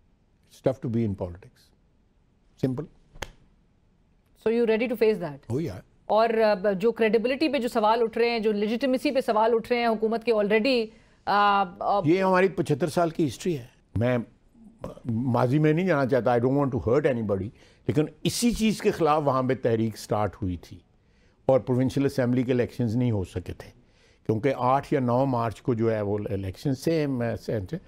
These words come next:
Speaker 1: दे, वो तो अभी, अब टाइम नहीं ख़त्म हुआ था और रिजल्ट जो है अनाउंस होने शुरू हो गए थे। वो तो बड़ा ब-, तारीखी, अ, इलेक्शन है हमारा। और उससे, उससे पहले आप देख लें, मैं, मैं, मादर मिल्लत का इलेक्शन,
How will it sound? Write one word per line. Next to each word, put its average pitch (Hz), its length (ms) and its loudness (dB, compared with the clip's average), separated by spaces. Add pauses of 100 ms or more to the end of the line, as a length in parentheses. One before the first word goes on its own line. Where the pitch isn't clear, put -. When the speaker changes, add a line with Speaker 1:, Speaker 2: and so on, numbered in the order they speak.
(500)
Speaker 1:
दे, 127 220 0 (560)
वो 165 160 2
तो 233 360 0 (400)
अभी, 185 360 2 (200)
अब 135 120 -2 (120)
टाइम 190 240 4
नहीं 247 160 4
ख़त्म 202 300 2
हुआ 202 220 4
था 208 140 2
और 202 180 6
रिजल्ट 185 280 4
जो 180 140 2
है 180 80 4
अनाउंस 160 320 0
होने 127 160 2
शुरू 120 240 -2
हो 104 100 -2
गए 95 120 -6
थे। 147 140 -6
वो - 1160 -20
तो 180 100 -2 (560)
बड़ा 135 260 0
ब-, 131 220 -6
तारीखी, 139 800 2
अ, 117 40 0 (560)
इलेक्शन 117 400 0
है 117 60 0
हमारा। 110 400 -2 (520)
और 147 120 4
उससे, 143 180 -2
उससे 143 280 0
पहले 143 320 2
आप 131 200 4
देख 123 240 0
लें, 160 120 2
मैं, 139 160 0
मैं, 117 280 0
मादर 110 340 0
मिल्लत 110 320 0
का 147 100 -2
इलेक्शन, 147 360 -6